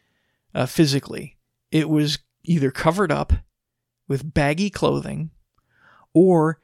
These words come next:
their forms were, were, were altered. Like Chris Pratt. Chris Pratt's a muscly dude. He's a muscly dude because he works at it.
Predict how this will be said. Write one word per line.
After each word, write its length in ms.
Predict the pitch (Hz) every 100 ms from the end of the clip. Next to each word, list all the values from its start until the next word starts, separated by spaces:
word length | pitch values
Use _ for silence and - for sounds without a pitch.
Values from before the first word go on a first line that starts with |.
| _ _
their 320 | 143 143 156
forms 640 | 143 - 160 165 160 151 -
were, 340 | 156 147 147 -
were, 320 | 143 135 135 -
were 220 | 165 156
altered. 500 | - 151 147 - 156 - _ _ _ _ _ _ _ _ _ _ _ _ _ _ _ _ _ _ _ -
Like 160 | 143
Chris 260 | - 175 165
Pratt. 400 | - 151 - - _ _ - _
Chris 220 | - 254
Pratt's 340 | - 226 202 -
a 60 |
muscly 460 | 143 156 - 139 139
dude. 360 | 143 135 - - _ _ _ _ _ _ _ _ _ _ _
He's 220 | - 151
a 40 |
muscly 440 | 151 220 - 165 147
dude 160 | 170
because 240 | 135 135 135
he 80 | 135
works 400 | 143 151 139 -
at 180 | -
it. 120 | -